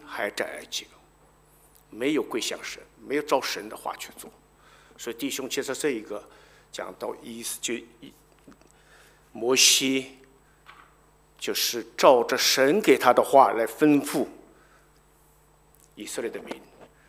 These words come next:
这实际上对我们现实，必须要讲有很大的现实意义。我们今天所行的，我们今天所做的，是不是像摩西吩-，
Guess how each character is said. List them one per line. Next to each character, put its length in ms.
这 120
实 180
际 160
上 180
对 160
我 100
们 120
现 260
实， 260
必 100
须 120
要 60
讲 260
有 100
很 320
大 220
的 100
现 260
实 200
意 20
义。 640
我 120
们 100
今 180
天 160
所 280
行 280
的， 220
我 60
们 100
今 180
天 100
所 240
做 220
的， 60
是 320
不 140
是 140
像 140
摩 300
西 300
吩-， 320